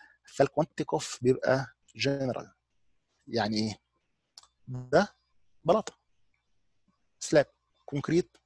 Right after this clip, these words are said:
كام متر مكعب؟ مثلا تلتمية. هنا curtain وول بس متر مسطح، متر مسطح كيرتن وول، متر مثلا بعشرة آلاف، يبقى عندك عشرين متر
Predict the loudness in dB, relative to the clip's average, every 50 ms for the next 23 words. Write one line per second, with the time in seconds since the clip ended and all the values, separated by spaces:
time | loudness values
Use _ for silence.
0 | _ _ 0 0 2 2 0 -2 -4 -2 2 4 4 4 4 2 -4 _ _ _
1 | _ _ _ _ _ _ _ -20 -20 -20 -20 -20 _ _ _ _ -20 _ _ -2
2 | -2 0 0 0 -2 -2 -4 -8 -12 -14 -18 _ _ _ _ -16 -12 -12 -12 -10
3 | -10 -10 -10 -10 -10 -14 _ _ _ _ _ _ _ _ _ -20 -20 _ _ -20
4 | -20 -20 -18 -18 -18 -18 _ -2 0 4 6 6 6 4 2 _ _ _ _ 0
5 | 0 0 0 0 -2 -6 -4 -6 -6 -8 -12 -18 _ _ _ _ -2 0 0 0
6 | 0 -4 -10 -10 -10 -10 -10 -10 -10 -10 -10 -10 -8 -8 -8 -8 -8 -6 -6 -6
7 | -6 -8 -14 -18 -18 -20 _ _ _ -8 -8 -6 -6 -6 -8 -8 -6 -2 -4 -4
8 | -4 -6 _ -8 -8 -8 -8 -10 -12 -12 -12 -16 _ _ _ _ -4 -4 -2 -2
9 | -4 -6 -6 -6 -6 -8 -8 -10 -14 -20 _ _ 0 0 0 0 0 -4 -6 -6
10 | -8 -8 -10 -14 -20 -20 _ _ _ _ _ -8 -4 -2 -2 0 0 0 0 0
11 | -2 -2 -2 -4 -6 -6 -8 -8 -10 -10 -12 -16 -16 -14 -10 -8 -6 -6 -6 -6
12 | -8 -16